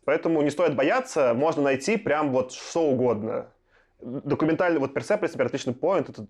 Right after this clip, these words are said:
по-моему, про девочку в Иране, документальный комикс про её там, типа, страдания, и вообще это автобиографическая история, там, типа, девочки, которая, по-моему, бежала из Ирана, да, и вот есть такие штуки.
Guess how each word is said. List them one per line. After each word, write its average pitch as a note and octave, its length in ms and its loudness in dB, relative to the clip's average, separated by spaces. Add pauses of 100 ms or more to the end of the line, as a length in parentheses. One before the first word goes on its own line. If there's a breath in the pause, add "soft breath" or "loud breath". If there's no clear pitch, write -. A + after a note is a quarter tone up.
(100)
по-моему, D3+ 220 -2
про B2+ 260 2
девочку C3 380 0
в B2 80 2
Иране, D#3 500 2 (260 loud breath)
документальный C#3 480 0
комикс E3+ 400 0
про C3 160 -2
её C3 180 4
там, B2+ 140 0
типа, A#2+ 220 -4
страдания, C#3+ 540 2
и - 20 4
вообще B2 200 2
это B2+ 120 0
автобиографическая B2 720 -2
история, C3+ 420 2
там, A2 280 -2
типа, - 200 -8
девочки, C3 300 0
которая, A2+ 240 0
по-моему, A2 180 -2
бежала A2+ 280 4
из A2 120 2
Ирана, A2+ 360 0
да, A2+ 240 2
и A#2 40 2
вот G#2 200 -4
есть A#2 180 -2
такие A2 300 -2
штуки. - 460 -8